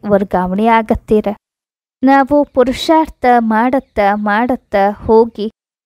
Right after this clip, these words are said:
ಮೊಟ್ಟ ಮೊದಲು ರುದ್ರಮಾಲೆಯ ಮಣಿಯಾಗುತ್ತೇವೆ ಎಂದು ನಿಮಗೆ ತಿಳಿದಿದೆ. ಶಾಲೆಯಲ್ಲಿಯೂ ಉತ್ತೀರ್ಣರಾದರೆ ನಂತರ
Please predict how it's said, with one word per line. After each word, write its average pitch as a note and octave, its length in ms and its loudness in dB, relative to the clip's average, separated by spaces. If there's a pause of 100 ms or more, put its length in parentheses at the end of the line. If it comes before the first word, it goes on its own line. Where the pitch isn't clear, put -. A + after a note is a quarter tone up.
(320)
ಮೊಟ್ಟ B3 380 -2
ಮೊದಲು B3 460 2
ರುದ್ರಮಾಲೆಯ A#3+ 880 0
ಮಣಿಯಾಗುತ್ತೇವೆ G#3 1040 -2 (180)
ಎಂದು G3 380 0
ನಿಮಗೆ A3 420 2
ತಿಳಿದಿದೆ. G3 580 -2 (680)
ಶಾಲೆಯಲ್ಲಿಯೂ A3 840 2 (120)
ಉತ್ತೀರ್ಣರಾದರೆ A3 1040 -2 (680)
ನಂತರ B3 460 0